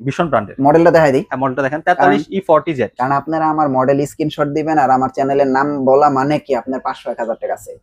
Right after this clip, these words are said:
Speaker 1: এই দেখেন, এটা হচ্ছে ফুল এইচডি,
Speaker 2: হুম।
Speaker 1: ডলবি সাউন্ড সিস্টেম, Google Cast, YouTube, Netflix সব চলবে।
Speaker 2: আচ্ছা।
Speaker 1: ভয়েস কন্ট্রোল, ফ্রেমলেস, ফুল ডিসপ্লে।
Speaker 2: হ্যাঁ।
Speaker 1: চমৎকার টিভি, অসাধারণ
Speaker 2: গ্যারান্টি
Speaker 1: লুক।
Speaker 2: কয় বছর এটা
Speaker 1: দেখেন,
Speaker 2: বলেন?
Speaker 1: এটা তিন বছরের ডিসপ্লে গ্যারান্টি করে বসে হোম সার্ভিস।
Speaker 2: হ্যাঁ।
Speaker 1: এবং তেতাল্লিশ থেকে শুরু করে আমাদের বড়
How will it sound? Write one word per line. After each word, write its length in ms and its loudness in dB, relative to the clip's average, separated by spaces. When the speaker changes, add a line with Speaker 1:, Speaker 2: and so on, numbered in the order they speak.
Speaker 1:
এই 120 2
দেখেন, 240 2
এটা 180 -4
হচ্ছে 140 -12
ফুল 140 4
এইচডি, 280 2
Speaker 2:
হুম। 480 -14
Speaker 1:
ডলবি 300 2
সাউন্ড 220 0
সিস্টেম, 220 -6
Google 260 -4
Cast, 260 2
YouTube, 240 -6
Netflix 200 -6
সব 220 -2
চলবে। 200 -2
Speaker 2:
আচ্ছা। 240 -6
Speaker 1:
ভয়েস 260 4
কন্ট্রোল, 260 0
ফ্রেমলেস, 480 0
ফুল 120 -2
ডিসপ্লে। 300 -6
Speaker 2:
হ্যাঁ। 180 -6
Speaker 1:
চমৎকার 400 2
টিভি, 140 0
অসাধারণ 220 2
Speaker 2:
গ্যারান্টি 260 6
Speaker 1:
লুক। 80 4
Speaker 2:
কয় 100 8
বছর 200 -2
এটা 40 -2
Speaker 1:
দেখেন, 160 0
Speaker 2:
বলেন? 240 -6
Speaker 1:
এটা 100 -8
তিন 180 -8
বছরের 220 -4
ডিসপ্লে 260 -4
গ্যারান্টি 280 0
করে 160 4
বসে 200 -2
হোম 180 -2
সার্ভিস। 300 -2
Speaker 2:
হ্যাঁ। 240 -2
Speaker 1:
এবং 100 4
তেতাল্লিশ 300 2
থেকে 120 2
শুরু 160 -6
করে 120 2
আমাদের 180 0
বড় 140 4